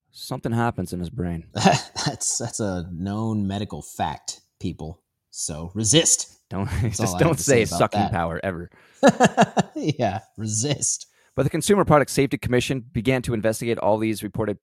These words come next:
Speaker 1: pool and spa drain entrapment cases going on in the nineteen seventies. And entrapment is what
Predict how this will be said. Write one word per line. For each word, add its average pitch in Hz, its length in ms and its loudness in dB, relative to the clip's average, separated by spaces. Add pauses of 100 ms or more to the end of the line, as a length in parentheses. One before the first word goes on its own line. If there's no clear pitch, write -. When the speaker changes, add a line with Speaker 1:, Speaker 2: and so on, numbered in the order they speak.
(160)
Speaker 1:
pool 113 300 -2
and 98 100 -6
spa 104 280 -2
drain 107 160 -2
entrapment 98 560 -4
cases 113 360 -4
going 104 260 -4
on 101 140 0
in 98 60 -2
the 95 60 -2
nineteen 95 240 -6
seventies. 98 480 -4
And 90 140 -6 (240)
entrapment 127 600 0
is 110 320 -2
what 104 460 -2